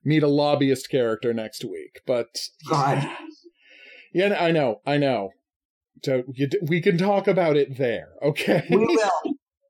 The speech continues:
Speaker 2: We will.
Speaker 1: Believe me, we will. Uh, but yeah, like, it's just, the episode is, there are some fun things in it. Everything with him and Mike is actually, like,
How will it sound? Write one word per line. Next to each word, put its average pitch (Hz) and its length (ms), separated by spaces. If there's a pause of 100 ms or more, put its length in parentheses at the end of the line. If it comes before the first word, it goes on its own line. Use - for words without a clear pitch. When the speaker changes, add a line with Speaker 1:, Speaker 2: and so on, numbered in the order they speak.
Speaker 2:
We 233 160
will. 185 300
Speaker 1:
Believe 226 500
me, 175 220
we 151 160
will. 120 400 (420)
Uh, - 80
but 359 120
yeah, 427 200
like, 208 240
it's 262 300
just, 320 320 (720)
the 208 200
episode 214 760
is, 208 680 (380)
there 196 340
are 196 240
some 208 220
fun 185 400
things 151 360
in 170 120
it. 247 200 (400)
Everything 208 460
with 185 140
him 170 220
and 156 140
Mike 135 340 (100)
is 156 120
actually, 156 360
like, 151 160